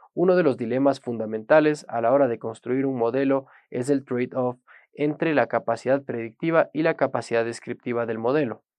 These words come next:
Este dilema implica una elección entre la precisión en la predicción de futuros resultados y la capacidad de entender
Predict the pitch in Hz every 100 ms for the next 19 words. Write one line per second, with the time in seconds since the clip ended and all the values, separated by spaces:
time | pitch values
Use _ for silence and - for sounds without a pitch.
0 | _ _ _ _ _ _ - 165 165 156
1 | 160 175 160 123 139 143 151 151 120 110
2 | - 165 175 - 123 120 117 113 110 -
3 | 107 170 175 180 - - 117 113 117 110
4 | 110 147 135 - 113 143 131 113 143 147
5 | 131 120 135 - _ _ - 170 165 156
6 | 127 117 110 113 123 139 127 113 107 110
7 | 123 160